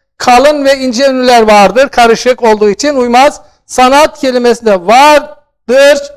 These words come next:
Mavi kelimesinde büyük ünlü uyumu kuralı aranmaz. Çünkü A ile I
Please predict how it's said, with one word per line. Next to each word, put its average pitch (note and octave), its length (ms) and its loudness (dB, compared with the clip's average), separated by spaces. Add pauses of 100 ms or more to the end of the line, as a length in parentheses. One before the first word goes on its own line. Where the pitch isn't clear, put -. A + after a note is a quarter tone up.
(520)
Mavi C4+ 460 0
kelimesinde B3 920 -4 (180)
büyük B3+ 340 -6
ünlü A#3+ 160 -4
uyumu A#3+ 320 -2
kuralı B3+ 720 0 (260)
aranmaz. A#3 520 2
Çünkü C4 300 -6
A A#3 260 0
ile B3 420 0 (220)
I C4 380 -2